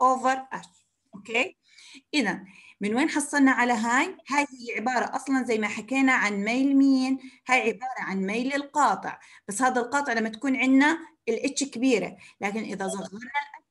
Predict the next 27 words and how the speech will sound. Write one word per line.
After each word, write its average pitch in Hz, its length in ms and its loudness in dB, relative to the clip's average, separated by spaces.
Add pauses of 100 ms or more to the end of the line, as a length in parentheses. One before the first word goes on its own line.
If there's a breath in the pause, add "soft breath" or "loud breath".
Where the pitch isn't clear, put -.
وخلينا 190 400 -4
ال - 220 0
H - 80 -8
تقترب 285 420 -2
من 269 220 6
الصفر، 277 480 -2
ال-، 185 340 -2
القاطع 202 840 2
رح 240 220 -2
يتحول 262 680 -2
لإيش؟ 285 600 -2 (360 soft breath)
رح 240 140 -6
يتحول 233 600 0
لمماس. 302 640 0
السيكنت 294 640 0
becomes 240 640 0
إيش؟ 254 400 0
تانجنت، 196 520 -4
رح 190 120 -12
يصير 233 560 -2
مماس. 254 460 2 (380 loud breath)
بالتالي 214 720 0
لما 185 280 0
بدي 185 260 -4
أطلع 269 380 -2
ميل 302 260 4
المماس، 202 640 2